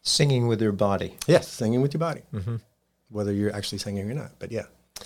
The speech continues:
Speaker 1: I am very conscious of that 'cause I don't, evidently, the few videos I've seen of myself
Speaker 2: Mm-hmm.
Speaker 1: performing, I don't move much. And I have friends who are, their feet are, like, dancing while they're doing it.
Speaker 2: Mm-hmm.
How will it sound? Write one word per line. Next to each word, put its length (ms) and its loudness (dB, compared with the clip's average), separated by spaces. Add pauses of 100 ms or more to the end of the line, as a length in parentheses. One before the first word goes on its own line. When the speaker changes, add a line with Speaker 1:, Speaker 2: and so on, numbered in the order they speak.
(240)
Speaker 1:
I 120 2
am 140 8
very 200 8
conscious 580 0
of 180 -6
that 400 2 (220)
'cause 140 -4
I 80 6
don't, 260 -2
evidently, 540 0 (440)
the 60 -14
few 600 6
videos 580 4
I've 100 -4
seen 220 4
of 140 0
myself 520 0 (100)
Speaker 2:
Mm-hmm. 80 -14
Speaker 1:
performing, 500 2 (440)
I 60 -4
don't 140 2
move 220 4
much. 320 -4 (580)
And 120 4
I 80 8
have 180 6
friends 440 6
who 140 6
are, 100 8
their 140 4
feet 320 2
are, 100 4
like, 220 0
dancing 500 4
while 120 4
they're 180 8
doing 260 4
it. 100 0
Speaker 2:
Mm-hmm. 300 4